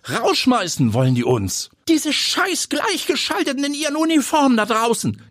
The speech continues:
keift ein junges Mädchen im viel zu weiten Schneeanzug.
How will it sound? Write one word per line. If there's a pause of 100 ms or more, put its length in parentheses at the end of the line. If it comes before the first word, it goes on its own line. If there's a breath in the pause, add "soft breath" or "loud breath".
keift
ein
junges
Mädchen
im
viel
zu
weiten
Schneeanzug.